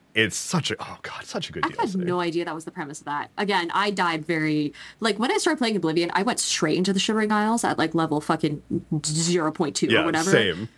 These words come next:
Speaker 2: I broke out of jail, as one does in the Elder Scrolls games, and then I was
Speaker 1: Yeah.
Speaker 2: like, "Hmm, this other plane looks really fun."
Speaker 1: Yeah.
Speaker 2: Uh, and then my Xbox died, and I was just like, "Uh,
Speaker 1: Fucking
Speaker 2: do I
Speaker 1: rip.
Speaker 2: care?"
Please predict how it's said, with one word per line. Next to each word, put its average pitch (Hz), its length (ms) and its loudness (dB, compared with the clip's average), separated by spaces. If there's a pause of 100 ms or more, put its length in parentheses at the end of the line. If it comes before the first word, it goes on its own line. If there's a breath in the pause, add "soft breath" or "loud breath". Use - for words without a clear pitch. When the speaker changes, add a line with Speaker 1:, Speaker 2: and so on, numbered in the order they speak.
(140)
Speaker 2:
I 220 60 4
broke 208 280 2
out 247 120 2
of 226 80 0
jail, 185 400 0
as 170 160 0
one 165 140 2
does 156 200 2
in 175 60 2
the 170 80 2
Elder 180 180 2
Scrolls 240 300 0
games, 233 300 2
and 202 80 4
then 185 80 4
I 185 40 4
was - 100 6
Speaker 1:
Yeah. 196 40 6
Speaker 2:
like, 175 160 2
"Hmm, 202 300 2
this 196 140 0
other 233 180 0
plane 285 200 0
looks 156 200 -2
really - 160 -6
fun." 190 280 -4 (280 loud breath)
Speaker 1:
Yeah. 127 180 4
Speaker 2:
Uh, 180 280 2 (200)
and 202 100 2
then 202 120 2
my 190 100 2
Xbox 175 340 -2
died, 165 300 0
and 175 100 -2
I 160 120 0
was 165 120 -4
just - 200 -12
like, 156 280 -10
"Uh, 262 760 -6 (180)
Speaker 1:
Fucking 156 460 -2
Speaker 2:
do 82 120 -2
I - 40 -2
Speaker 1:
rip. 87 160 0
Speaker 2:
care?" - 80 -18